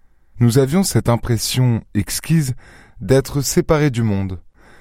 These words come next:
réduits à nous-mêmes comme sur une île inconnue, obligés par conséquent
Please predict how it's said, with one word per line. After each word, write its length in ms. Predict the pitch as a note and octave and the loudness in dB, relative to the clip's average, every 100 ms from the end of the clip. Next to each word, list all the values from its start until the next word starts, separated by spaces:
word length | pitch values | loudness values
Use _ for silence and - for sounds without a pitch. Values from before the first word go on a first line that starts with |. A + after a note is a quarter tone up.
| - | -20
réduits 480 | - C3+ D3 E3+ B2+ | 0 2 4 4 4
à 60 | A#2+ | 4
nous-mêmes 500 | C3+ C#3+ D3 C#3+ B2 | 4 4 4 2 2
comme 240 | C#3+ C#3 | 2 2
sur 280 | - A#2+ A2 | 0 0 4
une 100 | G2+ | 4
île 140 | G2 | 4
inconnue, 520 | C3 B2 B2 G#2+ B2+ - - - - - | 2 2 2 4 0 -4 -18 -20 -20 -2
obligés 540 | A#2 G#2+ B2 G2+ A2 F#2+ | 0 4 2 4 2 2
par 240 | G2+ - | -2 0
conséquent 580 | C#3+ C#3+ - - G#2 | -2 0 0 0 0